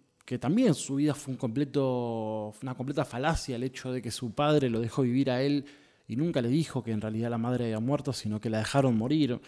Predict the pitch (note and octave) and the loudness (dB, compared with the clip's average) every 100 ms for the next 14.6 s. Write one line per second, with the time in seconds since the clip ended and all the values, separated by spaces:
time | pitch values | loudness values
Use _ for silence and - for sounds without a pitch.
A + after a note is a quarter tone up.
0 | - _ - B2 A2 C3+ B2+ A#2+ C3+ C#3 | -20 _ -8 -4 0 6 6 8 6 6
1 | C3 B2 - - - A#2+ A#2 D#3 D3 C3 | 4 2 -2 -12 -10 -8 -2 0 2 2
2 | - D#3 C3+ - - _ - A#2+ - E3+ | 2 2 2 -2 -16 _ -14 -4 4 6
3 | E3 C#3 C#3 D#3 C3+ B2+ C#3 D3 B2 B2 | 6 4 4 4 2 0 0 0 0 0
4 | B2+ A#2+ A2+ A#2 A#2+ C#3+ A2 C3+ D#3+ C3 | 0 0 -2 -4 -2 -2 0 2 2 2
5 | C3 - D3+ D3+ D3+ A#2+ A2 G#2 - G#2+ | 0 2 0 4 2 4 0 -2 -4 -4
6 | A2 A#2 A#2 - A#2 F#2+ - _ _ _ | -2 -2 -4 -8 -10 -10 -12 _ _ _
7 | _ _ - C3+ A#2 A#2+ B2+ C3+ A#2 C3 | _ _ 4 4 6 4 6 8 8 8
8 | C3+ A#2+ A2 - C3+ B2+ A2+ A2 - - | 6 4 0 2 4 4 2 -2 -4 -2
9 | G#2+ A2+ A#2 B2 A2 G#2 A#2 B2 - B2 | -2 -2 -2 -2 -2 -2 -2 -2 -6 -8
10 | A2 - - - _ _ _ _ - B2 | -6 -8 -10 -20 _ _ _ _ -6 -2
11 | B2 B2+ C3 B2+ G#2+ - B2 A#2+ A#2 A#2 | 0 2 0 -2 -4 0 2 4 4 2
12 | A2 A#2 B2+ A#2 - A#2+ - B2 - B2 | -2 -2 -2 -4 -4 -6 -4 -6 -4 -4
13 | G#2+ G#2+ A2 A#2+ A#2+ A2 A2+ A#2 D3+ C3 | -4 -4 -4 -4 -4 -6 -8 -6 -6 -4
14 | G#2+ G#2 B2+ C3+ A2+ F#2 | -4 -2 -2 -2 -4 -6